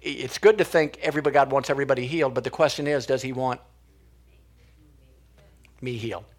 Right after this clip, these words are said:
That's what you've gotta come to. You can't come to him once, "Oh, everybody else, God will heal everybody. What about you?" "I've been sick as a dog lately, and I just keep getting sicker. I don't," well, apparently you don't know what you're talking about then.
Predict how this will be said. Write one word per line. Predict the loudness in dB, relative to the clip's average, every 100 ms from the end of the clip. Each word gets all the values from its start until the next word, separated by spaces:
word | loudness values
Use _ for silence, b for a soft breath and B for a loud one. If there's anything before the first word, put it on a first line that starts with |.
| b 0
That's | 0 0
what | -6
you've | -4
gotta | -2 -2 -4 -8
come | -4 -4
to. | -4 -12 -14 b b
You | -8
can't | -6 -2
come | 0 0
to | 0
him | -2
once, | -4 0
"Oh, |
everybody | 0 2 4 4 6
else, | 4
God | 4 4
will | 4
heal | 4
everybody. | 6 4 2 2
What | 4
about | 4 2
you?" | -2
"I've | -2
been | -6
sick | -6 -6 -6
as | -2
a |
dog | 4 4 2
lately, | -4 -6 -10
and |
I | -10
just | -10 -10
keep | -8
getting | -8 -8
sicker. | -8 -8 -8
I |
don't," | -8 -10 -12 B B B
well, | -6
apparently | -2 -2 -2 -4
you |
don't | -2 -2
know | 0 0 -2 -4
what | -4 -4
you're |
talking | -6 -6 -6 -10
about | -10 -10
then. | -14 -18